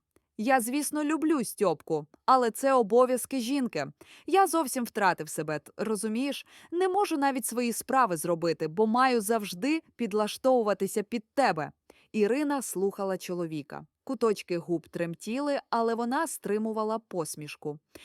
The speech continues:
Коли Володимир припинив висловлюватися, вона повернулася і пішла у бік ванни. "Ти повинна звільнитися. Мені потрібна дружина.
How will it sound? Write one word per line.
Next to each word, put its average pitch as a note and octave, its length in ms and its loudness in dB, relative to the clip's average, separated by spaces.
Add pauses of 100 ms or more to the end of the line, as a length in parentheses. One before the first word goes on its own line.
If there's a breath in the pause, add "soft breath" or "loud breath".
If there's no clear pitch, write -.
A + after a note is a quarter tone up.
(180 loud breath)
Коли D4+ 260 0
Володимир A#3 580 0
припинив G3+ 560 -2
висловлюватися, G3+ 960 0
вона F3 280 -2
повернулася F#3+ 920 -4
і F3 100 -6
пішла F3 520 -4
у F3 160 -4
бік E3 340 -6
ванни. D#3+ 560 -4 (580 loud breath)
"Ти G4 140 6
повинна D#4+ 480 2
звільнитися. B3+ 1000 -2 (220)
Мені C4 360 2
потрібна C4 580 -2
дружина. G3+ 800 -2